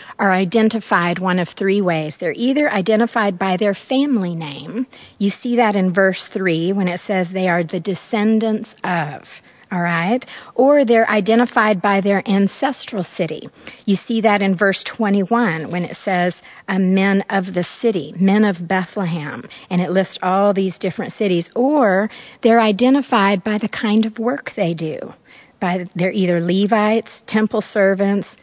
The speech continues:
descendants of Solomon's temple servants. The list is actually very important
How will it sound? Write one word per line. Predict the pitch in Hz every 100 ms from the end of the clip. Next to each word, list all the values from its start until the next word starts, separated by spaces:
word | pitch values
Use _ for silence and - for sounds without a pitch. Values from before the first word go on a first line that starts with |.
| _ -
descendants | 175 - 190 196 196 202 -
of | -
Solomon's | - 180 165 208 214 220 214 -
temple | 220 214 226
servants. | - 214 214 226 233 240 - _ - - - -
The | 247
list | 226 247 269 220 - - -
is | 220 -
actually | 208 196 - 214 196 202 202
very | 190 185 190
important | 190 185 196 175 156 139 -